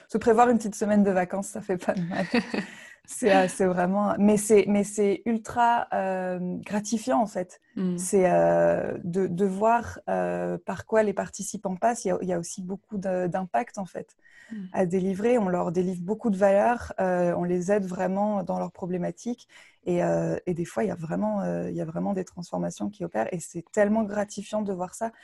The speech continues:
Speaker 1: et de voir qu'on a pu aider autant de personnes. C'est quelque chose qui est compliqué dans un, dans un événement physique parce que ça coûte cher de faire un événement pour
Speaker 2: Ouais.
Speaker 1: cinq mille personnes. Je veux dire, il faut louer un lieu, il y a des
Speaker 2: Mm.
Speaker 1: frais associés à tout ce qui est traiteur, et cetera.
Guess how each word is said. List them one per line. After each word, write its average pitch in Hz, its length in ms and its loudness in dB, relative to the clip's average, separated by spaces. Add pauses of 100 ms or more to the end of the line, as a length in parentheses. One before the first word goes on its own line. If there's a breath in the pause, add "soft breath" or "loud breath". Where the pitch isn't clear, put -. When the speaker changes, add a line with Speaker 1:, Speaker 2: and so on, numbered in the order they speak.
(200 loud breath)
Speaker 1:
et 180 60 -6
de 175 80 2
voir 214 240 4
qu'on 202 120 0
a 180 80 0
pu 190 200 -4
aider 208 340 -2 (160)
autant 254 340 2
de 233 100 2
personnes. - 580 0 (220 loud breath)
C'est - 100 -18
quelque 214 160 4
chose 277 160 -2
qui - 80 -2
est 208 80 0
compliqué 208 500 -4
dans 190 220 -2
un, 175 360 -2 (320)
dans 180 360 -4
un 185 100 0
événement 180 400 -2
physique 208 600 -6 (640 soft breath)
parce 180 240 0
que 226 180 0
ça 226 180 -4
coûte - 180 -12
cher 247 340 0
de 185 120 -4
faire 180 180 -6
un 180 140 -2
événement 175 360 -2
pour 220 240 -14
Speaker 2:
Ouais. 196 60 -4
Speaker 1:
cinq 185 160 -2
mille 185 120 -4
personnes. 190 380 -4
Je 202 60 -8
veux 180 80 -6
dire, 165 180 -6
il 170 60 -12
faut 180 160 -8
louer 185 220 -2
un 180 160 -2
lieu, 226 400 0
il 233 80 0
y - 20 4
a 185 60 2
des 175 260 0
Speaker 2:
Mm. 180 80 -2
Speaker 1:
frais 180 300 -4
associés 185 500 -4
à 185 60 -2
tout - 100 -14
ce - 100 -16
qui 196 100 -4
est 190 100 -6
traiteur, 214 500 -2
et 190 100 -8
cetera. 185 480 -8